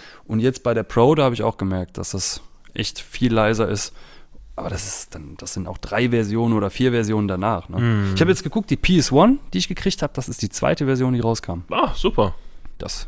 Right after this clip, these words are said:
Speaker 1: ja, da hab ich jetzt mal, da kannst du ja hinten auf die Seriennummer gucken.
Speaker 2: Ja.
Speaker 1: Ähm, hier, zweitausendsieben kam Portal raus.
Speaker 2: Alles klar,
Speaker 1: Genau.
Speaker 2: ja, genau.
Speaker 1: Zweitausendsieben, dann kam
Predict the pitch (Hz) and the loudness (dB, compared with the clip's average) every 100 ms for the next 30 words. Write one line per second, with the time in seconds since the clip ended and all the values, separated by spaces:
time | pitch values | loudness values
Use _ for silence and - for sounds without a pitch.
0 | - 117 - - - 104 107 107 104 101 | 2 2 2 -8 -8 -6 -6 -4 -2 0
1 | 98 95 - 104 - 98 107 - 92 107 | 0 -2 -6 -6 -2 -4 -4 -8 -4 -2
2 | 113 117 123 - - 135 123 - - - | 0 0 -2 -4 -4 0 0 0 -6 -20
3 | - - - - - - - - - 151 | -20 -18 -18 -18 -20 -20 -20 -20 2 6
4 | 160 165 165 147 - - - 170 160 127 | 6 6 6 2 -2 -14 4 6 8 6
5 | 143 135 131 120 156 143 113 104 110 104 | 4 4 4 2 4 4 4 2 4 2
6 | 104 92 95 - - - - - 113 110 | 2 2 0 -2 -6 -14 -12 0 0 0
7 | - 113 95 107 107 104 95 101 98 95 | 0 2 4 4 4 4 2 -2 -4 -6
8 | 90 - - - - _ - - - - | -8 -16 -20 -20 -20 _ -20 -20 -20 -20
9 | - - 98 98 95 92 90 104 131 143 | -16 -14 -12 -10 -10 -8 -4 -2 0 0
10 | 92 180 123 101 98 - 95 92 90 | 2 0 0 -2 -2 -2 0 0 -2